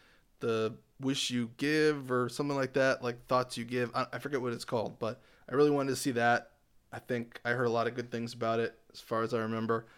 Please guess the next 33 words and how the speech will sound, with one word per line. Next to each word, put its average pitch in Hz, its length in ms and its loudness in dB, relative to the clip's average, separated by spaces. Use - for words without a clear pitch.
And, 117 380 -4
uh, 110 220 2
a 113 60 2
lot 165 160 8
of 151 60 4
those 135 200 2
types - 320 0
of 117 60 -2
movies 117 580 -2
are 117 200 0
up 123 160 -2
here 113 160 -2
on 110 80 -2
my 107 100 -2
list 117 360 -2
that 107 240 -4
are 110 280 -4
just - 200 -10
focused 151 400 2
on, 127 320 2
on 120 180 -2
race 120 300 -2
relations, 123 540 -2
because 120 300 -8
it's - 360 -12
a - 40 -8
big 151 380 0
part 139 300 8
of 127 80 -2
our 123 100 4
society 123 500 0
right 107 220 0
now. 104 280 -6